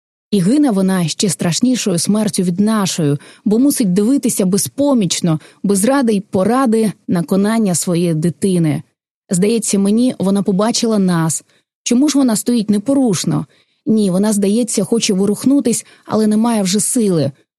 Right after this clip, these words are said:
Вона з дитиною замерзає. Може, вона слабим, завмираючим голосом прохає рятунку від нас?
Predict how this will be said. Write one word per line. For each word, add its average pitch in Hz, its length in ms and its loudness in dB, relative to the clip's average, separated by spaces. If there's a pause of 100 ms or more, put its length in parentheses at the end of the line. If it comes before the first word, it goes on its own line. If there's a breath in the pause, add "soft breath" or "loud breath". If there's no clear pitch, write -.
(160)
Вона 226 280 2
з 220 60 0
дитиною 196 560 0
замерзає. 165 800 -2 (540)
Може, 220 320 0
вона 220 340 0
слабим, 208 460 0
завмираючим 202 680 0
голосом 226 480 0
прохає 220 460 0
рятунку 214 500 0
від 190 180 0
нас? 254 440 0